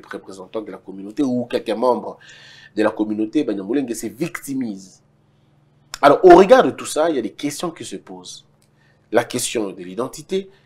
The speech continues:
la question de l'évaluation de la décentralisation de notre pays, la question de la gestion de, de, de, de nos territoires, ou de, de notre territoire, pardon. Tout ça, c'est, tout,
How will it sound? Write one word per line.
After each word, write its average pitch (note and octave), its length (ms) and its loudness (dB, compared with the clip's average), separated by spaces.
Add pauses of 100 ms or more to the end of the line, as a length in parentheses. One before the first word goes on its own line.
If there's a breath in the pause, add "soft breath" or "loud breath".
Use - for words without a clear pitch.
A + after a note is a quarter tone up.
(120)
la A#2 140 0
question A#2 380 -6
de G2+ 100 -8
l'évaluation A2+ 840 -6
de F#2+ 120 -10
la F#2 120 -10
décentralisation F#2 720 -16
de F#2 60 -14
notre F2 200 -20
pays, F#3 360 -6 (240 soft breath)
la - 100 -4
question G2+ 540 -8
de F#2 100 -12
la F2+ 100 -10
gestion G2+ 400 -10
de, F2+ 120 -16 (140)
de, F2 120 -16
de, F#2 100 -20 (640 soft breath)
de F#2+ 80 -6
nos G2 100 -8
territoires, G3 680 -2 (100)
ou D3+ 120 8
de, C3+ 120 -2
de C3+ 160 -4
notre C#3 200 -2
territoire, C3+ 320 -6
pardon. D3+ 300 -8 (380 soft breath)
Tout C#4 100 6
ça, A#3 460 2
c'est, - 560 -14
tout, F#3+ 100 -12